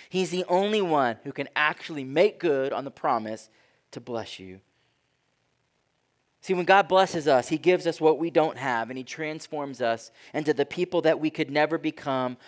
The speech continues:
on our own. We've gotta stop thinking that God is some genie in the bottle who gives us three wishes and then departs, right?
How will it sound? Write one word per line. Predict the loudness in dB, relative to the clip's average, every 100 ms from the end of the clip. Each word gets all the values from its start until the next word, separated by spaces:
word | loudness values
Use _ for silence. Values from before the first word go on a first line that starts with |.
| -8
on | -4 -4
our | -4
own. | -4 -4 -6 -8
We've | -8 0
gotta | 4 4 2
stop | 4 4 4
thinking | -2 -8 -6
that | -4
God | 0 2 2
is | -2
some | -8 -12
genie | -10 -8 -6 -8 -10 -12 -8
in | -6
the | 0
bottle | 4 6 6 6 2 -2 -20 _
who | 0
gives | 4 4 2
us | -6
three | -4 -4 2
wishes | 2 2 2 0 0
and | -4 -4
then | -4
departs, | -4 -2 -4 -6 -4
right? | -2 -2